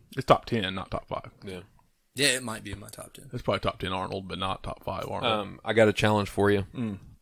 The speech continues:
Speaker 1: <clears throat> Lay it on
Speaker 2: Try
Speaker 1: me.
Speaker 2: to watch the second Kindergarten Cop.
Speaker 1: Oh.
Speaker 2: If you can make it all the way through,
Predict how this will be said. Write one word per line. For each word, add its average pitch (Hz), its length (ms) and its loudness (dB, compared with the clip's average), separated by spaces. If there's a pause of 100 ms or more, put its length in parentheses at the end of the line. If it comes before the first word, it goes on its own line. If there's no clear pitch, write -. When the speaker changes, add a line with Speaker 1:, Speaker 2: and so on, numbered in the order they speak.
(120)
Speaker 1:
<clears throat> 101 240 0 (260)
Lay 98 120 -6
it 95 80 -4
on 95 80 -4
Speaker 2:
Try 117 220 10
Speaker 1:
me. 117 40 10
Speaker 2:
to 117 80 10
watch 117 320 6
the 117 100 0
second 113 460 4 (180)
Kindergarten 95 520 -2
Cop. 101 340 -2 (480)
Speaker 1:
Oh. - 720 -12
Speaker 2:
If - 140 -2
you 117 100 2
can 113 140 4
make 113 180 6
it 113 80 4 (120)
all 110 200 10
the 113 80 8
way 120 220 12
through, 120 400 4